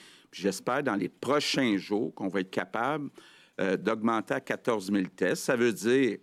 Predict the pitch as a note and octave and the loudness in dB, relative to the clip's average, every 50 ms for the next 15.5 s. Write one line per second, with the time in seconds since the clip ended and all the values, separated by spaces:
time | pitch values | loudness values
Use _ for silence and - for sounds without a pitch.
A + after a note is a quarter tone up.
0 | _ _ _ _ _ _ - F#2 G2+ A#2+ C3 C#3+ C3+ C3 - A#2+ F#2 F2 G#2 G2 | _ _ _ _ _ _ -2 2 4 6 6 4 4 2 -2 -4 -2 0 0 0
1 | F#2+ F2+ E2+ D#2+ F2+ F2 - C#4 - - F3+ E3+ F3 F3+ F#3+ C4 C#4+ - - - | 0 0 -2 -2 -2 0 0 0 -2 -2 0 0 0 2 2 0 0 0 0 -2
2 | - - F#3 F3 C#3 A2+ B2 C#3+ E3 G3+ G#3+ F3+ C3 G2 - - A#2+ G2+ G2 G2 | -4 -6 -4 0 2 4 4 4 4 4 2 2 0 -2 -2 -4 -4 -4 -2 -2
3 | G2+ A#2 C#3+ D#3+ - - _ - - _ _ _ - G2+ G#2 G2+ - A2+ F#2 - | -2 -2 -2 -4 -6 -12 _ -20 -20 _ _ _ -4 -4 -4 0 -2 -4 -4 -4
4 | - A2+ A2+ G#2+ G2 - - F#2+ G2 G2 F#2 - A2 F#2+ - - A#2+ A2+ G2+ E2 | -4 -2 -2 -2 0 -2 -2 -2 -4 -4 -2 -2 -4 -4 -4 -2 -2 0 0 -2
5 | - - - G#2 G#2+ B2 C#3 D#3+ E3+ D#3+ - - G2 E2+ F2+ F#2 G2 A2 A2 A2 | -4 -4 -4 -2 -2 -2 -4 -4 -6 -8 -6 -2 -2 -2 0 0 0 0 0 -2
6 | G2 - - - G#2 F#2 G2 G#2+ A2 - - G2 - - - - - F#2+ G2 A#2+ | -2 -4 -4 -4 -2 -2 -2 -4 -4 -4 -6 -6 -6 -6 -14 -12 -8 -6 -4 -4
7 | D#3 D#3 A#2 F#2+ F#2 - G#2+ A2 A#2+ - - - F2+ F2 F2+ F2 F2+ F2+ F#2+ F#2+ | -4 -4 -6 -6 -4 -2 -2 -2 -2 -4 -6 -4 -4 -2 0 0 0 2 2 0
8 | F2 F2 F2 E2+ E2+ F#2 A#2 D#3 E3 - - - - - _ - A2 G#2+ A2 G#2 | 0 0 0 0 0 0 -2 -4 -6 -8 -12 -20 -20 -14 _ 2 2 4 4 0
9 | F#2 F#2 - - - - - D#3 B2+ A#2 A2 G2 G#2 G2+ F#2+ - - - B2 C3+ | 0 -2 -4 -4 -6 0 0 2 4 4 4 2 -2 -6 -6 -10 -4 -2 -2 -2
10 | B2 - E2+ - - _ - D2 - - - _ - - - - - - - - | 0 -2 -4 -6 -6 _ -10 -10 -10 -12 -18 _ -14 -14 -14 -16 -18 -20 -6 -2
11 | A2 A2 A#2+ B2+ B2 - - - - - - _ _ - - D#2 D#2 - - - | 0 0 2 0 -2 -4 -10 -18 -20 -20 -20 _ _ -12 -10 -10 -10 -10 -14 -16
12 | - - G2 G#2 A2 G#2+ - - F2 F2+ E2+ E2 D#2+ E2+ E2+ - G2+ - - - | -6 -4 -2 -2 -2 -2 -4 -6 -6 -4 -4 -4 -6 -8 -4 -6 -6 -6 -4 -8
13 | A2+ F#2+ - E2 F2 G2 G2 A2+ B2+ C3 A#2 F#2 F2 - D2+ F#2+ G#2 G2+ A2+ B2 | -8 -8 -6 -2 0 0 2 2 2 2 2 0 -2 -4 -2 -2 0 0 -2 -4
14 | - - - - _ _ - - B2 B2+ C3 C#3 C3 - - F#2 F2+ F2 E2 E2 | -8 -14 -20 -20 _ _ -4 0 2 4 4 4 2 2 0 -2 -2 -4 -4 -4
15 | E2+ F#2 G2 G#2+ A2+ B2 B2+ B2+ B2+ - | -2 0 2 4 4 4 4 2 0 -2